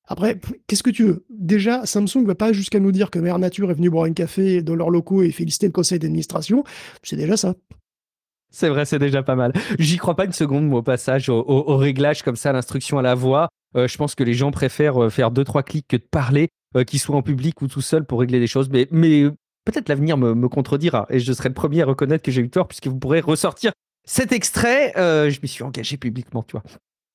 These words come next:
Speaker 2: Merci Guillaume pour cette couverture, euh, de Galaxy Unpacked pour le, pour le S vingt-cinq. Euh, on enchaîne et on termine cet, euh, épisode avec une petite rubrique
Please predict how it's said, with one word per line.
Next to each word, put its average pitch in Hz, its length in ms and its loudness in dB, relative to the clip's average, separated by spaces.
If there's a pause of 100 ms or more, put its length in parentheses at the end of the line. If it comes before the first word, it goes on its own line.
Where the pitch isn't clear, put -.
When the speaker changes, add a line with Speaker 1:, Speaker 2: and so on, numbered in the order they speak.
(140)
Speaker 2:
Merci 185 280 0
Guillaume 170 260 0
pour 151 140 -4
cette 160 140 -4
couverture, 170 680 0
euh, 139 300 2
de 127 640 2
Galaxy 135 560 -2
Unpacked 165 480 -2
pour 147 160 2
le, 127 180 2
pour 127 160 0
le 135 80 2
S 135 140 0
vingt-cinq. 165 600 -2
Euh, 139 420 0
on 147 240 0 (360)
enchaîne 165 380 2
et 147 40 2
on 139 60 0
termine 151 480 0
cet, - 400 -4
euh, 127 280 2
épisode 139 500 0
avec 139 380 0
une 127 200 0
petite 127 300 -8
rubrique 131 420 -2